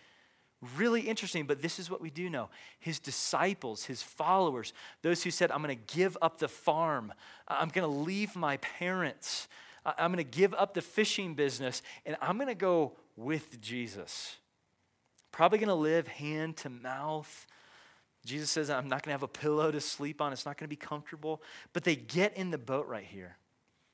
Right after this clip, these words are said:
And what happens? You know, the disciples, the, the guys who said,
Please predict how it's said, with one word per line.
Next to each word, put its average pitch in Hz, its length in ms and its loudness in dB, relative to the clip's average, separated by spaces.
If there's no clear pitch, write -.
And 151 160 -4
what 202 180 6
happens? 202 720 -2
You 147 80 -8
know, 165 80 2
the 165 100 2
disciples, 165 760 4
the, 156 180 0
the - 60 -2
guys 214 360 10
who 208 80 0
said, 202 240 6